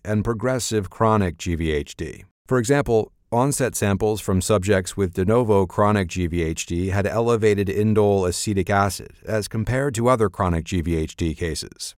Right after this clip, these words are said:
By contrast, progressive chronic G V H D was associated with elevations in glutamic acid,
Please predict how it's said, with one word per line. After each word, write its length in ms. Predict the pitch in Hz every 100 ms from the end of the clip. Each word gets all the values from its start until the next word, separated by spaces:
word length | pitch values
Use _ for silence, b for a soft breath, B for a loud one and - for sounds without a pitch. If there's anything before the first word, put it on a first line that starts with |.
| _ -
By 80 |
contrast, 720 | 117 139 143 117 110 113 - -
progressive 640 | 117 98 131 131 123 110
chronic 380 | - 107 107 92
G 180 | 104 98
V 160 | 95
H 220 | 92 92
D 280 | - 101 104
was 220 | 101 95
associated 720 | 101 - 117 113 - 110 104
with 120 | 101 113
elevations 800 | 113 113 107 110 104 107 101
in 140 | 98 101
glutamic 580 | 104 92 107 104 98 95
acid, 440 | 95 95 -